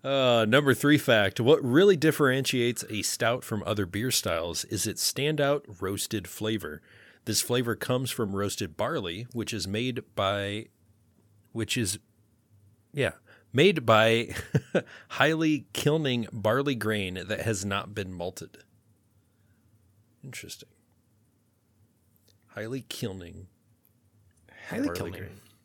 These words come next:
Speaker 2: Sorry, indigestion is keeping me from reading. <laughs> Stout is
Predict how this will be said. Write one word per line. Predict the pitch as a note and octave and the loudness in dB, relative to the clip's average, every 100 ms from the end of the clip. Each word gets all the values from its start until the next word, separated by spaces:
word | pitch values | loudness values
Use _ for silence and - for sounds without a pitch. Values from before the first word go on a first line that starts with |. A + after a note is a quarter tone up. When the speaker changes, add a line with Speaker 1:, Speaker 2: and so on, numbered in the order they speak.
| _ _ _ _ _ _ | _ _ _ _ _ _
Speaker 2:
Sorry, | - - - - | -14 -12 -14 -2
indigestion | C3+ C3 A2+ - A2 G#2+ | 0 0 -2 -4 -8 -8
is | G#2+ - | -10 -8
keeping | C3+ A2 | -8 -8
me | G2+ | -10
from | G2 G2 | -12 -14
reading. | G2+ G2 F#2 G2 - | -14 -14 -16 -20 -18
<laughs> | - G#2+ - _ _ - - - - C3+ - | -8 -8 -8 _ _ -20 -20 -20 -4 -4 -4
Stout | - - - F#3 E3+ - | -8 -2 2 2 2 0
is | C#3+ B2 A#2+ A2+ | 2 4 2 -2